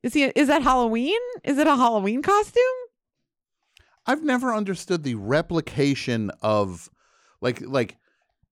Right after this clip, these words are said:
Speaker 2: it's impl-, you take a photo like that, you're disgusting and gross, and the, these women are young and, and attractive, and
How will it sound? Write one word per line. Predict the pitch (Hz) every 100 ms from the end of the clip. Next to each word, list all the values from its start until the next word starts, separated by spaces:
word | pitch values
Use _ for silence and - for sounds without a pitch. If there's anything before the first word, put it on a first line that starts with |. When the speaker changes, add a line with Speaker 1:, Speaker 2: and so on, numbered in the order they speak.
| -
Speaker 2:
it's | 170 -
impl-, | 185 175 - 214
you | 202 208
take | 277 330
a |
photo | - 220 185 147
like | 127 107
that, | 104 95
you're | 120 175 160
disgusting | 123 - - 131 127 139 127
and | 107
gross, | 98 101 95 98
and | 113 110
the, | 107 98
these | 113 98
women | 117 127 120
are | 113 104 98 -
young | 98 104 110 110
and, | 101 98
and | - 101
attractive, | 98 - 98 82 - 82 - _ _ _ _ _ _ _ _
and | 131 127 120 107